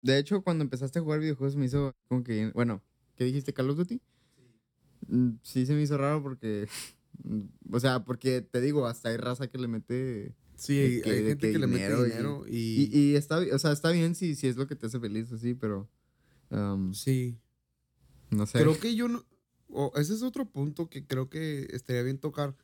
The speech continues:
Speaker 2: ¿Cuándo o, o a qué crees tú que, que le meterías dinero?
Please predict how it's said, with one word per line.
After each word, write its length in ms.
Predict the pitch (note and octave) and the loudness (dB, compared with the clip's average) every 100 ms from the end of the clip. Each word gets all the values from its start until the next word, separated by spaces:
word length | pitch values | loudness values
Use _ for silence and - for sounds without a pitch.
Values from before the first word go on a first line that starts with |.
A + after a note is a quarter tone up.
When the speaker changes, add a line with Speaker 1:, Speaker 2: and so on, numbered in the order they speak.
| _ - | _ 2
Speaker 2:
¿Cuándo 680 | E3 F#3 G#3+ A#3+ B3 B3 - _ | 4 4 4 2 -2 -4 -12 _
o, 100 | - | -10
o 300 | - D3 C#3 | 0 4 4
a 140 | C3+ - | 4 0
qué 480 | E3+ G3 A3 B3 _ _ _ _ _ _ - | 0 0 -2 -8 _ _ _ _ _ _ -6
crees 360 | D3+ D3 D3 - | 0 0 -2 -4
tú 300 | E3+ F3+ F#3 _ _ _ _ _ _ _ _ | -4 -4 -10 _ _ _ _ _ _ _ _
que, 560 | D3 C#3+ C3+ C3 - - | -2 2 2 0 -4 -4
que 80 | C3 | -2
le 80 | B2+ | 0
meterías 380 | B2+ B2 B2 B2+ | 0 0 0 0
dinero? 380 | D3 C3 A2 | 0 -2 -4